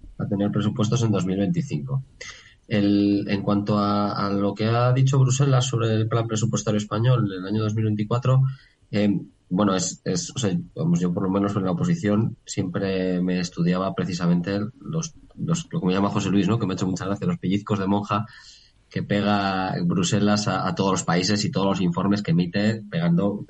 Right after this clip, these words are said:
algunas veces ya más que pellizcos de monja cuando se incumplían los objetivos de déficit, los objetivos de deuda de los países, ¿no? Yo creo que estamos transicionando otra vez hacia un modelo más ortodoxo. Hemos, hemos tenido una política fiscal muy expansiva durante estos,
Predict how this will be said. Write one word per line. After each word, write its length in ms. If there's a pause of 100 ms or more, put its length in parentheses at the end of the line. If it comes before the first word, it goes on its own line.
(100)
algunas 520
veces 300
ya 120
más 240
que 120
pellizcos 420
de 40
monja 320
cuando 220
se 120
incumplían 600 (500)
los 140
objetivos 460
de 120
déficit, 520
los 120
objetivos 380
de 60
deuda 240
de 60
los 120
países, 400
¿no? 140 (440)
Yo 80
creo 140
que 60
estamos 320
transicionando 640
otra 180
vez 180
hacia 200
un 40
modelo 280
más 180
ortodoxo. 680 (160)
Hemos, 320
hemos 340
tenido 300
una 100
política 320
fiscal 300
muy 120
expansiva 720
durante 360
estos, 580